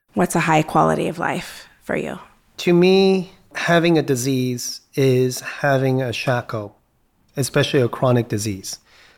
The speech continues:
Speaker 2: that weighs you down. It's like a chain and ball. It weighs you down. It prevents you from achieving the life goals that you want to attain.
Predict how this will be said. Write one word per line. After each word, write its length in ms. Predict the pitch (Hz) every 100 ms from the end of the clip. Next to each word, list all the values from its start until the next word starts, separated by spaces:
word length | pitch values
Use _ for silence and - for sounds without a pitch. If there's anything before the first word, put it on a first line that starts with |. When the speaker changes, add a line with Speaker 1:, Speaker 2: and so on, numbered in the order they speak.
| _ -
Speaker 2:
that 340 | 135 127 -
weighs 540 | 131 131 139 147 147 131
you 140 | 139
down. 580 | 123 123 117 107 107 120 _ -
It's 140 | 123
like 160 | 139 127
a 100 | 117
chain 280 | - 127
and 180 | 107 101
ball. 260 | 107 98 101
It 60 |
weighs 380 | 101 131 147 135
you 100 | 139
down. 360 | 120 123 113 120
It 160 | 131 -
prevents 680 | 143 123 135 147 156 156
you 120 | 139
from 240 | 131 135 123
achieving 760 | 120 - 131 123 120 117 113 - _ _ -
the 120 | 120
life 340 | 120 123 127
goals 260 | - 117 110
that 200 | 113 107
you 80 | 110
want 220 | 107 104
to 80 | 117
attain. 380 | 104 - 104